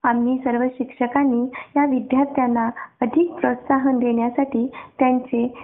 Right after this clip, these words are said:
क्रमांक काढले आणि क्रमांक आलेल्या विद्यार्थ्यांचे तसेच इयत्ता पहिली ते आठवीच्या सर्व वर्गाचे अभिनंदन करण्यात आले.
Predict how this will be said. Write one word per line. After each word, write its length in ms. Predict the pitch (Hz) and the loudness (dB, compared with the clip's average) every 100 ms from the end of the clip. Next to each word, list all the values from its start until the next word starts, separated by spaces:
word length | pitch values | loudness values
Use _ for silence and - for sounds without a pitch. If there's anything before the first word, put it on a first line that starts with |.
| - | -8
क्रमांक 520 | - 254 254 277 311 277 | 0 2 2 0 0 -2
काढले 540 | 254 240 220 220 220 226 - _ _ _ - - - | 0 -2 0 -2 -2 -6 -18 _ _ _ -16 -14 -2
आणि 380 | 254 262 240 277 - - - _ - 415 _ _ _ _ _ _ _ _ _ _ _ | 0 2 0 -2 -6 -20 -20 _ -20 -20 _ _ _ _ _ _ _ _ _ _ _
क्रमांक 500 | 262 247 269 339 330 | 0 2 2 0 0
आलेल्या 480 | 233 226 233 233 226 | 0 0 -2 -2 -2
विद्यार्थ्यांचे 1120 | 226 233 - 294 294 269 240 226 - 220 226 - - _ | -2 -6 -4 -4 -2 -2 -2 -2 -2 -4 -4 -10 -20 _
तसेच 420 | 269 262 269 233 - 262 | 0 2 0 0 -2 -2
इयत्ता 380 | 262 262 262 | -2 0 -2
पहिली 400 | 269 269 247 254 | 0 0 0 0
ते 140 | 294 277 | 0 0
आठवीच्या 560 | 240 - 240 247 233 226 - - _ | 0 -2 -6 -4 -4 -4 -8 -16 _
सर्व 320 | 294 294 311 277 | 0 2 2 2
वर्गाचे 680 | 226 220 269 294 - 233 269 - - | 0 0 -2 -2 -2 -4 -4 -12 -4
अभिनंदन 640 | 233 226 262 285 339 392 370 | -2 0 2 2 2 0 -2
करण्यात 500 | 302 233 226 220 233 | -2 -2 0 0 0
आले. 480 | 220 220 214 233 | 0 0 -2 -6